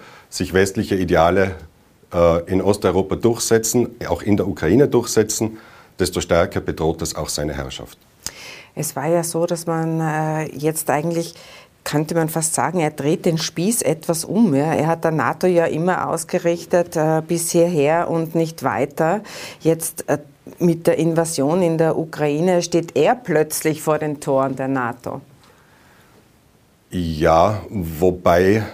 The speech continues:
Speaker 1: ähm, man schon sehen muss, dass Putin eigentlich das Gegenteil von dem erreicht, was er wollte. Also er hat gesagt, die nato soll sich aus Euro-, Osteuropa zurückziehen. Tatsächlich, ähm, verstärkt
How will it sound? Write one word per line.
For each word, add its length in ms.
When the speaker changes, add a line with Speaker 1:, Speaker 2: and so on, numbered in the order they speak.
Speaker 1:
ähm, 480
man 120
schon 160
sehen 220
muss, 200
dass 260
Putin 420
eigentlich 320
das 180
Gegenteil 360
von 160
dem 140
erreicht, 420
was 140
er 60
wollte. 340
Also 180
er 80
hat 160
gesagt, 340
die 60
nato 280
soll 220
sich 220
aus 180
Euro-, 260
Osteuropa 520
zurückziehen. 640
Tatsächlich, 840
ähm, 480
verstärkt 540